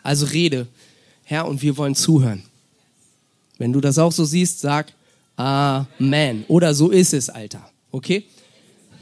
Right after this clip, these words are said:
Genau, das kannst du sehr gerne sagen. Fühle ich mich voll jung und so. Okay, wir sind mittendrin in unserer neuen Predigtreihe, Number Two, und zwar Origins. Ja?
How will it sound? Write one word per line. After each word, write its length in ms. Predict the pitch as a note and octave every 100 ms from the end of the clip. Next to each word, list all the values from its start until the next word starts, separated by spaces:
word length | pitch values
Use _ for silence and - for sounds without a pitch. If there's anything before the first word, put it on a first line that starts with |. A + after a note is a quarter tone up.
| - - - - - -
Genau, 320 | B2+ B2+ G#2 -
das 280 | - C3 C3
kannst 200 | E3+ E3+
du 60 | D3+
sehr 180 | D3+ D#3
gerne 200 | D#3 C#3
sagen. 380 | D3+ D3+ D3+ C#3+ -
Fühle 220 | B3+ A3+
ich 140 | F#3+
mich 140 | F#3+ -
voll 160 | G#3+
jung 240 | G3+ A3 D#3
und 140 | C#3
so. 180 | C3 A#2 _ - - - - - -
Okay, 340 | F#3+ G3 - - _ _ _ _ - _ _ - -
wir 220 | E3+ A#3+
sind 160 | C4
mittendrin 560 | C4 D4 D4 A3 A#3 A#3+
in 160 | G#3+ G#3
unserer 300 | G#3 F3+ F#3
neuen 340 | F#3+ A3 A#3
Predigtreihe, 760 | - G#3+ G3+ E3 - C3+ D#3+ G#3+ _ _ _ _
Number 420 | C3+ D#3+ F#3+ F#3 F3+
Two, 380 | A#3 G3+ A#3 - _ _ _ _ -
und 160 | E3+
zwar 380 | F#3 G3+ G#3 G#3 A#3+
Origins. 720 | B3 A#3+ C#3 C#3 G#2+ - - _ _ _
Ja? 240 | C3+ D#3+